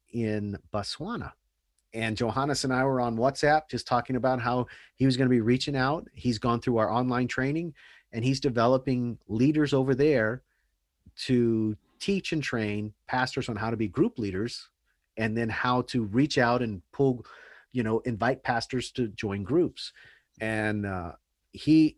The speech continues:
it's amazing how God just opens those kind of doors. We can't do what we do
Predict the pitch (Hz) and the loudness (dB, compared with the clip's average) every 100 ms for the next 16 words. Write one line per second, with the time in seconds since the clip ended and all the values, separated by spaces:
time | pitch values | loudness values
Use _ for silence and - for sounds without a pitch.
0 | _ 127 127 147 139 180 185 131 120 113 | _ 0 2 4 4 4 2 0 0 2
1 | 117 110 110 120 104 104 98 98 - 107 | 0 0 -2 -2 -2 -4 -4 -6 -4 -6
2 | 98 87 165 123 82 - - _ _ _ | -4 -2 -2 -2 -6 -18 -20 _ _ _
3 | 139 139 180 127 165 196 175 127 117 220 | -2 2 2 6 6 6 4 2 2 4
4 | 175 123 | 6 4